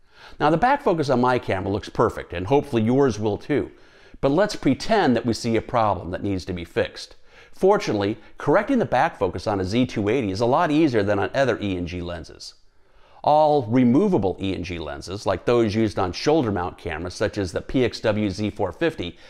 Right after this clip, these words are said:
have a back focus adjustment ring at the rear of the lens. You have to loosen it up and then manually adjust the back focus by hand while looking through the viewfinder. It's tricky to do and takes practice.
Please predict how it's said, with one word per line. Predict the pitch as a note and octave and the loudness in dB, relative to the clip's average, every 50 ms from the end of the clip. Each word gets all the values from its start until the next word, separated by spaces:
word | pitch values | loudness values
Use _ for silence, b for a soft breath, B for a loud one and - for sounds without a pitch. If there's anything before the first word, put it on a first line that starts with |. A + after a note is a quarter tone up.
| B B B - | B B B -2
have | D3 D3 D3 | 0 2 2
a | C#3 | 0
back | A#2 G#2+ - C#3+ C#3 D3 D3+ - - | 0 0 2 2 2 2 0 -2 0
focus | - C#3+ C#3+ - C3 - - | 0 0 0 0 -2 -2 -2
adjustment | G#2+ F#2 - F3 F3 E3+ - - - F2+ - | -4 -2 0 0 0 0 0 -4 -6 -6 -4
ring | F2+ F#2 F2+ F#2 F#2+ | -6 -6 -4 -4 -6
at | F#2 - | -4 -4
the | - F#2+ | -2 -2
rear | F#2+ G2 A2+ B2+ B2 A#2 | 0 2 2 4 4 4
of | G#2 F2+ | 2 2
the | G2+ | 0
lens. | G2+ G2+ A2 A2 F2+ - - - - b b b b b b b b b b | 0 0 0 -2 -2 -6 -10 -16 -20 b b b b b b b b b b
You | - A#2+ | 2 2
have | A#2+ A2 - | 2 2 2
to | G2 | -2
loosen | F2 F#2 A2+ D3 F#3+ F3+ - G#3+ G3 | 0 2 2 2 2 2 2 0 2
it | D3 | 4
up | A#2+ G#2+ A2 - - - | 4 2 2 0 -6 -8
and | - G#2 | -4 -2
then | G#2 F#2+ G2 G#2 | -2 0 0 0
manually | A2 A2+ A#2+ B2+ C3+ C3+ C3 C3 C3+ C3+ | 2 2 2 2 2 2 2 2 2 2
adjust | A#2 G#2 A2 A2 G#2+ - | 2 2 0 0 0 -2
the | - | -6
back | - - A2 A2 A2+ A2 - | -2 0 0 0 0 0 -2
focus | - A2+ G#2 - A#2+ G#2+ | -2 -2 -2 -2 -4 -6
by | - - G#2+ A#2 B2 | -2 0 0 2 2
hand | G#2 G2 A#2 G#2+ G2+ G2 G2 F#2+ B B B B B B | 0 -2 -2 -2 0 0 -2 -4 B B B B B B
while | - F#2 F#2 F2+ F#2 | -4 -2 -2 0 0
looking | G#2+ C3 - D#3 C3+ | 0 0 2 0 0
through | - C3+ B2+ | 2 2 0
the | A#2+ A#2+ | 2 2
viewfinder. | A2+ A#2+ B2 A2+ - - E2 D2 C#2+ C#2 - - - _ b b b b b | 2 2 0 0 -2 -4 -6 -6 -8 -12 -16 -20 -20 _ b b b b b
It's | A#2+ A2+ - | -2 -2 -2
tricky | - - - G3+ G3+ G#3 G#3+ | 0 2 2 2 2 2 0
to | G#3 G#3 | 0 2
do | - A#2 F#2+ F2+ F2 - - | 2 0 0 0 -4 -6 -6
and | G2 G2+ | -6 -6
takes | - - G#2+ G2 F2 - | -4 -2 -2 -4 -4 -4
practice. | - - - C3+ C3 C#3+ C3 - - - - - - - | -10 -4 0 2 2 2 0 -2 -8 -14 -16 -16 -18 -20